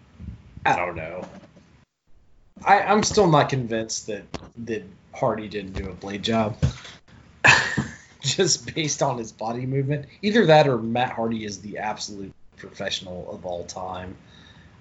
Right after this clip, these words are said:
Um, because he got his hands up for the chair. And, uh, if he just got caught with something, that's, like, very, very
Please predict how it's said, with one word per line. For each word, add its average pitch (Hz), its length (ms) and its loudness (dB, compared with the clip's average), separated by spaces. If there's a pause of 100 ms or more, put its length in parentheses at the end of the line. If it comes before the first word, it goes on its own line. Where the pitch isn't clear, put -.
Um, 82 580 -2 (360)
because 113 340 2
he 113 60 2
got 143 160 8
his 170 140 2
hands 131 280 4
up 98 180 -6
for - 80 -14
the 90 100 -12
chair. 85 560 -4 (680)
And, 87 380 -8
uh, 82 400 -6 (100)
if - 180 -8
he 170 100 4
just 202 200 4
got 110 120 2 (280)
caught 110 280 -2
with 98 120 -6
something, 87 440 -6
that's, 104 380 -4
like, 85 220 -10
very, 90 440 -12
very 82 360 -14